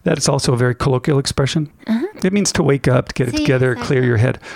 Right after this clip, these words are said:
Speaker 1: But what does the actual verb abusar mean?
Speaker 2: Bueno, abusar en su se-, sentido literal,
Speaker 1: Ujú.
Speaker 2: es like to abuse.
Speaker 1: So, ponte abusado literally means, like, "Hey, wake up, get it together."
Speaker 2: Sí, exacto, ¿no? Como
Speaker 1: So, in
Speaker 2: ponte
Speaker 1: your
Speaker 2: listo también.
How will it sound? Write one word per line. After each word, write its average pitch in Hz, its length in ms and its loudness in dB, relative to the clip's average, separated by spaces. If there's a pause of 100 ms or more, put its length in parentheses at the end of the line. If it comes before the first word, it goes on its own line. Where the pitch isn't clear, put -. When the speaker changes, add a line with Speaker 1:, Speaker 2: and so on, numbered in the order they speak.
(140)
Speaker 1:
But 143 160 0
what 156 140 2
does 147 120 0
the 151 120 2
actual 135 300 0
verb 123 340 0
abusar 117 540 0
mean? 113 280 -2 (300)
Speaker 2:
Bueno, 247 200 2
abusar 277 640 0
en 311 80 0
su 254 120 -4
se-, 214 280 -10
sentido 220 800 -4
literal, 190 840 -4
Speaker 1:
Ujú. 113 300 2
Speaker 2:
es 190 100 -6
like 190 180 -8
to - 160 -10
abuse. 190 760 -10
Speaker 1:
So, - 160 0
ponte 156 600 0
abusado 127 800 0
literally 139 320 2
means, 123 180 2
like, 110 180 -2
"Hey, 131 160 2
wake 117 260 0
up, - 220 -6
get 135 120 2
it 123 80 0
together." - 340 -2
Speaker 2:
Sí, 196 240 -6
exacto, 175 500 -14
¿no? 175 260 -10
Como - 40 -10
Speaker 1:
So, - 220 -2
in - 60 -4
Speaker 2:
ponte 165 260 2
Speaker 1:
your 160 100 4
Speaker 2:
listo 240 400 -4
también. 175 520 -14